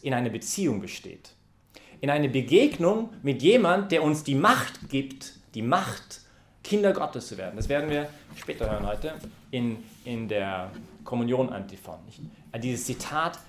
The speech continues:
aus dem ganz am Anfang vom Johannesevangelium. "Alle, die ihn aufgenommen haben, gab er die Macht, Kinder Gottes zu werden."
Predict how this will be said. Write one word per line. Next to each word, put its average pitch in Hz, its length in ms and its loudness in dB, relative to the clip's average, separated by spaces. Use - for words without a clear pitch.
aus 147 300 2
dem 120 160 -2
ganz 196 280 4
am - 100 -2
Anfang 170 340 2
vom 139 120 -4
Johannesevangelium. 110 840 -4
"Alle, 240 240 12
die 226 80 6
ihn 185 100 4
aufgenommen 185 920 8
haben, 139 360 0
gab 175 240 6
er 156 120 0
die 123 120 -2
Macht, 196 720 2
Kinder 254 380 8
Gottes 185 400 0
zu - 120 -16
werden." 82 220 -16